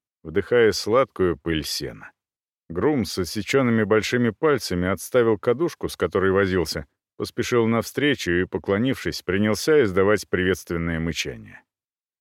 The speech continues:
«Я пришёл повидаться с Умигатом», — сказал ему Кэссерилл. Без языки поклонился ещё раз и кивком головы пригласил пройти внутрь зверинца.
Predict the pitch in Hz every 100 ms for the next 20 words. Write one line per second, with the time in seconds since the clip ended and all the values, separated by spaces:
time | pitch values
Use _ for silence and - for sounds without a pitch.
0 | _ - 101 120 - 107 95 120 110 95
1 | 104 107 113 101 107 95 110 107 107 98
2 | 76 - - _ _ - - 78 82 80
3 | 78 80 - 71 - - - _ _ _
4 | _ _ - 87 113 127 135 185 - 95
5 | - - 101 110 104 - 104 92 180 185
6 | 165 - 202 - 160 - 175 160 143 151
7 | 185 160 90 87 92 85 180 190 104 98
8 | - 123 98 87 87 78 73 78 71 55
9 | - -